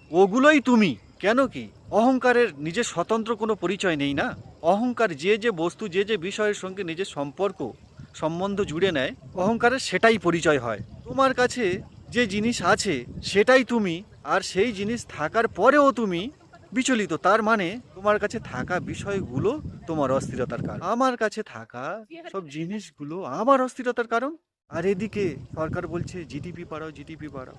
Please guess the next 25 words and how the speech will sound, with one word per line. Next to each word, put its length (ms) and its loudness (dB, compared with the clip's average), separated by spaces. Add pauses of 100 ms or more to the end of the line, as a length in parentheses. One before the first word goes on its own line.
আর 120 -8
জ্ঞানীরা 440 2
বলছে, 460 -2 (120)
"তোমার 240 -2
কাছে 200 -8
যা 320 2
আছে, 220 -2
তা 320 2
তোমার 260 -2
অস্থিরতার 480 -4
কারণ, 280 -4
তুমি 220 -8
আরও 320 6
কয়েকটা 340 0
জোগাড় 280 -2
করে 180 -4
নিয়ে 160 -8
কি 160 -16
করবে? 280 -8
রোগের 280 4
সমাধান 460 0
আরও 200 4
কয়েকটা 320 0
রোগ 240 2
কখনো 420 -6